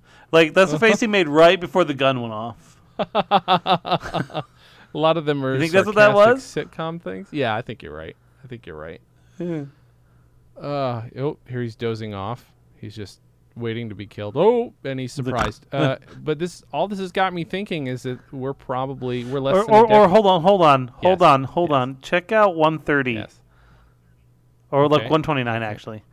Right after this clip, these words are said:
Speaker 2: Oops. Where'd it go? One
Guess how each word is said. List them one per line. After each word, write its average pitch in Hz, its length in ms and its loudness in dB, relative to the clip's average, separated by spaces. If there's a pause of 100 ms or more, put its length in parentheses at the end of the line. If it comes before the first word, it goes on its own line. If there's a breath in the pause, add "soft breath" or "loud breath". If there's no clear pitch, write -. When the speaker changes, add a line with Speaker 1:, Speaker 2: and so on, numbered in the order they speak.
(1300)
Speaker 2:
Oops. - 280 -20 (280)
Where'd - 140 -20
it - 80 -20
go? - 100 -20 (1700)
One 95 540 -16